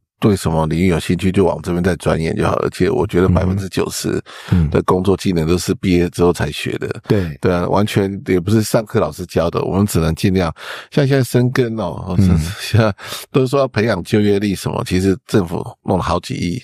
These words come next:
Speaker 2: 嗯。
Speaker 1: 其实真正他的就业力的培养都是毕业之后。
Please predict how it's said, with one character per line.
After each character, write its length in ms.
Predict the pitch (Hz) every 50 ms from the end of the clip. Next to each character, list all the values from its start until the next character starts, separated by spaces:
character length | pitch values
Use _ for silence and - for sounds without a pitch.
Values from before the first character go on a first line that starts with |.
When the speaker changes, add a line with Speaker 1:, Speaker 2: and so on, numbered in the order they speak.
| - -
Speaker 2:
嗯。 460 | 101 95 92 90 87 85 82 80 80
Speaker 1:
其 160 | 85 - 98
实 200 | 92 92 90 92
真 200 | - - 107 110
正 240 | 107 113 110 98 95 - _ _ _ _ _ _ -
他 160 | - 110 107
的 80 | 101
就 200 | 95 - 104 101 98
业 80 | 101
力 140 | 95 104 98
的 100 | 85 80
培 160 | - - 85
养 160 | 90 90 82 -
都 120 | - 90
是 140 | - 113 -
毕 160 | - - 98
业 140 | 92 87 80
之 180 | - 82 80
后。 260 | 80 - 82 - -